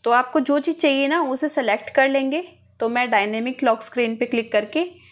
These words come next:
अप्लाई कर दूँगी। अ, एक बार सेटिंग पे जाएंगे वापस से और नीचे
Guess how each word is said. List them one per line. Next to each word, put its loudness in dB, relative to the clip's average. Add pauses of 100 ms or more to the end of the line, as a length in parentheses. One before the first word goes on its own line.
(320)
अप्लाई 0
कर -2
दूँगी। -6 (3500)
अ, -6
एक -2
बार -4
सेटिंग -4
पे -4
जाएंगे -4
वापस -6
से -2 (1800)
और -2
नीचे -6